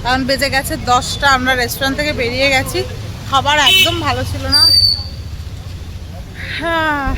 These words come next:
আবার ধাবা থেকে খাবার কিনতে হবে। আমি যদিও, আমি কিছু খাবো না, স্যুপ খেয়েছি আর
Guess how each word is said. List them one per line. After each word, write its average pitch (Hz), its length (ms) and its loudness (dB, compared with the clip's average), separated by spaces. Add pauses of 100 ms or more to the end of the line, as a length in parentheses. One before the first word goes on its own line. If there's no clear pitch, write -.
(100)
আবার 269 300 4
ধাবা 254 260 2
থেকে 277 300 0
খাবার 254 260 2
কিনতে 269 260 -4
হবে। 233 200 -2
আমি 247 220 -2
যদিও, 294 260 0
আমি 359 400 6
কিছু 359 260 -4
খাবো 330 200 2
না, 330 180 0 (1200)
স্যুপ - 200 -4 (140)
খেয়েছি 370 360 2
আর 311 340 4